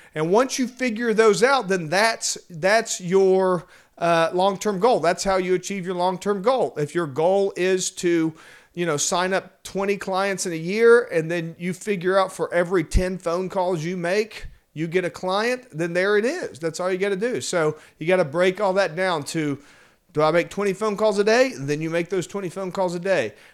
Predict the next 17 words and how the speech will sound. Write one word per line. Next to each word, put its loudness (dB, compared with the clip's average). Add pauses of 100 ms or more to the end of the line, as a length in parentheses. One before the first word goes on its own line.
(100)
Do 0
I 4
visit 2
ten 2
businesses? 4
Then -4
you 0
visit -2
those -6
ten -6
businesses. -4
That's -2
how 0
you 0
do -6
long-term -2
goals. -6